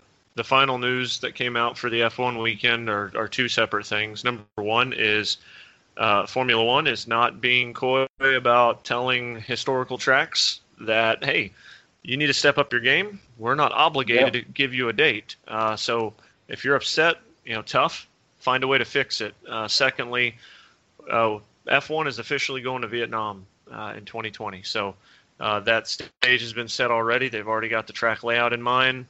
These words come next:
Speaker 1: And, um, so, yeah, we're gonna be, uh,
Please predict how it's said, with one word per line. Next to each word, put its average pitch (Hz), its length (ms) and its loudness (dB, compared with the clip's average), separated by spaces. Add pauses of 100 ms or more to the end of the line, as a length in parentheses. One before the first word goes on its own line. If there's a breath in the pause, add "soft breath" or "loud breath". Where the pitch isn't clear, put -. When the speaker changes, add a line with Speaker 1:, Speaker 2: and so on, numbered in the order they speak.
(240)
Speaker 1:
And, 107 380 -6
um, 110 420 2
so, 127 140 -4
yeah, 127 240 4 (140)
we're 107 180 -10
gonna 120 160 -6
be, 123 460 4
uh, 117 360 6